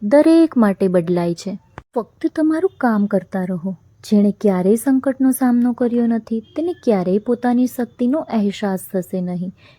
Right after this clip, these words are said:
જે લોકો બીજાની સમસ્યા સમજે છે અને જે દયાળુ છે, તેનું હૃદય સારું છે.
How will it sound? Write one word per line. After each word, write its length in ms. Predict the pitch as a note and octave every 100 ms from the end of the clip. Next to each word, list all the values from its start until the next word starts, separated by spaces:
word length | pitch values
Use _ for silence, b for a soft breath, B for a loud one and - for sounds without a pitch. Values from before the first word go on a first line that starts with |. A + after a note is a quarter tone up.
| _
જે 160 | - C#4+
લોકો 280 | D#4+ -
બીજાની 520 | D#4 G#3+ E3+ F#3 F3+ A3
સમસ્યા 520 | B3+ B3 B3+ - B3+
સમજે 440 | B3 A#3+ A3+ C#4+
છે 240 | D#4+ C#4+ G3 -
અને 200 | F3+ F3
જે 180 | - F3
દયાળુ 540 | E3+ E3 F3 G3 A3+
છે, 240 | G#3+ A3+ A3+ b b -
તેનું 260 | E4 F4
હૃદય 260 | D#4+ D#4 F4
સારું 440 | F#4 B3 F#3 F3
છે. 200 | F3+ G#3